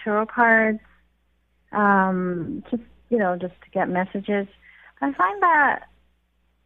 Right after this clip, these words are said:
when I do my own reading for myself or for my own health, which is currently what I'm trying to find some,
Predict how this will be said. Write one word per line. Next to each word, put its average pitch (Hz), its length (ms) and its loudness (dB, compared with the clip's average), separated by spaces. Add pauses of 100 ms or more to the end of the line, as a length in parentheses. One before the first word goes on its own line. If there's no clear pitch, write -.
when 233 400 0
I 226 220 2
do 220 760 -2
my 185 340 2
own 190 340 -2
reading 208 760 -2
for 208 120 2
myself 180 720 0 (100)
or 190 260 2
for 180 360 2
my 175 280 4
own 170 220 -2
health, 175 480 0 (220)
which 185 240 -6
is 175 100 -4 (400)
currently 185 300 -2
what 175 120 -2
I'm 170 160 -2
trying 180 520 -2
to 185 180 -2 (1400)
find 185 340 0
some, 175 460 -2